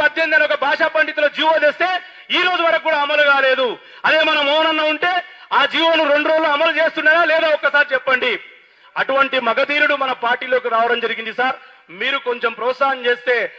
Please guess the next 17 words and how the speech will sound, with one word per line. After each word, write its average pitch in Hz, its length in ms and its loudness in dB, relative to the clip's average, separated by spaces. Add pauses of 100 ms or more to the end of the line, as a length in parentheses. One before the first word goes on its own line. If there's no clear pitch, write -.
(280)
ఆయన 240 240 2
ఒక 233 100 -6 (120)
మేధావి, 269 440 2 (320)
నేను 220 180 -2
ఒక 240 100 -4 (100)
యువకుణ్ణి, 269 500 -2 (340)
నేను 233 200 -2
మీ 233 40 -4 (120)
పర్మిషన్తో 277 560 0 (180)
ఈ - 100 -14
సభాముఖంగా 254 640 -2
ఒకటే 247 240 -4
అడుగుతా 240 220 -2 (100)
ఉన్నాను 220 240 -2
సార్, 254 180 -2 (460)
రాష్ట్ర 277 380 0
వ్యాప్తంగా 269 500 0